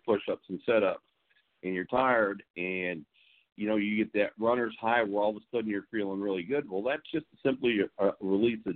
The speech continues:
dopamine and, or norepinephrine in the brain. Um, so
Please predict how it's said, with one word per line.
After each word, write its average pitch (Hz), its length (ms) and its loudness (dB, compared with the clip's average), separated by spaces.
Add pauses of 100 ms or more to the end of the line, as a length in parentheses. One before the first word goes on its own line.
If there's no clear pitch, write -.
dopamine 98 640 2
and, 87 140 -6 (140)
or 95 120 0
norepinephrine 98 840 2
in 85 100 -2
the 82 60 -4
brain. 82 440 0 (680)
Um, 85 400 -2 (240)
so 95 300 2